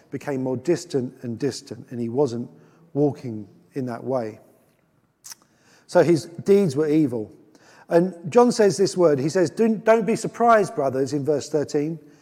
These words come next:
"Don't be surprised, brothers, that the world hates you." Because if you've got this reality where darkness and light cannot coexist,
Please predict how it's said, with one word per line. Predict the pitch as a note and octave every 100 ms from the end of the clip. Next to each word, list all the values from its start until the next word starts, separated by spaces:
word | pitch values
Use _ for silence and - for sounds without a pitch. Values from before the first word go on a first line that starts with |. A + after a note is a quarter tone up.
| _ _ _
"Don't | A3 B3 G3+
be |
surprised, | F#3 F3+ G#3 A3 F#3+
brothers, | F3 C3 B2 A#2+
that | D#3+
the | D#3
world | C#3 F3 F3 D#3+ D#3 - - _ -
hates | E3+ E3+ -
you." | - - - - -
Because | G3+ A3 E3+ -
if | A#3 C#4+
you've | A#3
got | A#3
this | G3 -
reality | F3 G#3 G#3+ - E3
where | E3+ E3+
darkness | G#3 G#3+ G#3+ G3+ -
and | E3+ F3
light | F3+ D3 C3+ - - _ -
cannot | A#3 A3 F#3 F#3 - -
coexist, | - G3+ F#3 D3 C3+ E3+ G#2+ - - -